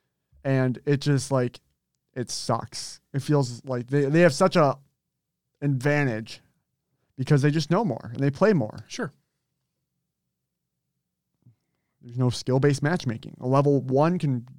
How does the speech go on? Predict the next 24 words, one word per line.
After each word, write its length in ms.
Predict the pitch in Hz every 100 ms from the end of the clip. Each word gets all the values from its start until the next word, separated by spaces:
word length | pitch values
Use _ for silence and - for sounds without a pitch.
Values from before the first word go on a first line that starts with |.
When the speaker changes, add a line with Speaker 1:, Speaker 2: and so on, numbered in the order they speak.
| -
Speaker 1:
team 200 | 147 147
up, 180 | 156 147 139
can 140 | 139
get 140 | 131
in 80 | 156
the 40 | 139
same 280 | 160 160
raid 160 | 147 180
as 80 | 151
a 40 |
level 240 | 135 147 156
fifty. 440 | 208 190 - 101 - _
Like, 320 | 120 113 - - _ _ _ _ _
you 100 | 127
know? 240 | 127 170 180
Speaker 2:
So 240 | 151 - 165
is 100 | 156
this 180 | 156 147
another 300 | 160 151 160
proponent 500 | 139 139 139 139 151
for 140 | -
skill-based 520 | 135 - 147 143 139 -
matchmaking, 520 | 139 135 160 156 160
Will? 160 | 170